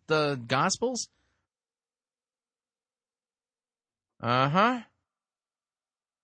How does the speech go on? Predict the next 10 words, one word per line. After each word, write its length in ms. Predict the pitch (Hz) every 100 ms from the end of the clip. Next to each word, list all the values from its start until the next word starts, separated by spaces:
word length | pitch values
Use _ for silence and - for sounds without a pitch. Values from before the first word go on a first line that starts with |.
| _ _ _ _ _ _ _
Yeah, 460 | 139 180 208 127 104
something 280 | - 190
tells 220 | 180 190 160
me 120 | 151
he's 220 | 175 175
twisting 580 | - 196 175 - 117 113
this 220 | 185 202
one 560 | 135 110 104 98 98 117
really 280 | 277 277
bad. 600 | 170 135 104 90 - -